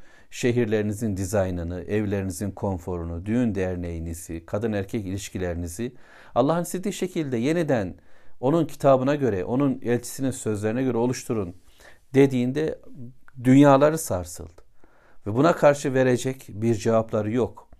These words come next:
Ve gelen söz öyle muhteşem şekilde onlara sesleniyordu ki sarsıldılar, kabul ettiler. Bu sözün muhteşemliği karşısında ellerini kaldırdılar. Fakat,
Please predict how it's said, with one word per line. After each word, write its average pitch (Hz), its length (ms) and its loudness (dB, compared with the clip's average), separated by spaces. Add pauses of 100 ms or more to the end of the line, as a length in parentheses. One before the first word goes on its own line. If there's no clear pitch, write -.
(360)
Ve 117 60 2
gelen 127 340 4
söz 170 460 -4 (460)
öyle 139 260 6
muhteşem 139 680 2 (200)
şekilde 113 760 -2
onlara 113 360 2
sesleniyordu 120 760 -2
ki 135 280 -10 (460)
sarsıldılar, 143 840 2
kabul 120 320 0
ettiler. 151 540 -2 (560)
Bu 127 80 -2
sözün 127 320 2
muhteşemliği 127 640 0
karşısında 120 580 0
ellerini 117 460 0
kaldırdılar. 147 720 2
Fakat, 208 480 -2